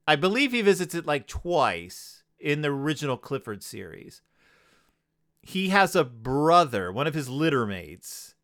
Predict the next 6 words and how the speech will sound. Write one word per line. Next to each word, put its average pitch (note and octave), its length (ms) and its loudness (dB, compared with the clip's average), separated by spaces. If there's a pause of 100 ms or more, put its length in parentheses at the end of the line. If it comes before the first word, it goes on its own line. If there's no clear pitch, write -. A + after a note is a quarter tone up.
is B2+ 240 0
a B2 80 -4
fire A#2 560 0
dog. E2 640 -14 (1500)
I, - 40 -8
I, F2+ 220 -14